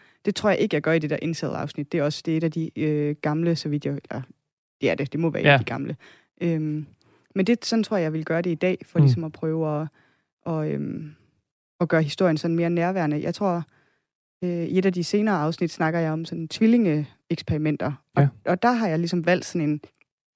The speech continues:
Speaker 1: personvinkel, og så, øh, nogle forskellige tvillingeeksperimenter fra historien, som det så sådan er krydret med.
Speaker 2: Mm.
Speaker 1: Øhm, og ellers, altså,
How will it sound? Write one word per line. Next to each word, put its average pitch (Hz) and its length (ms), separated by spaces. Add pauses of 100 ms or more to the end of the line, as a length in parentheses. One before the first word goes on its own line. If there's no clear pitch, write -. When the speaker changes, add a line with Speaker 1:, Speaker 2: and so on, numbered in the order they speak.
(120)
Speaker 1:
personvinkel, 180 800
og 170 80
så, 175 240 (420)
øh, 170 120
nogle 160 140
forskellige 165 420
tvillingeeksperimenter 165 800
fra - 120
historien, 151 440
som - 140
det 147 120
så 143 140
sådan 147 140
er - 40
krydret 160 420
med. 143 180 (220)
Speaker 2:
Mm. 147 180 (100)
Speaker 1:
Øhm, 156 480 (1700)
og 196 60
ellers, 196 220
altså, 170 240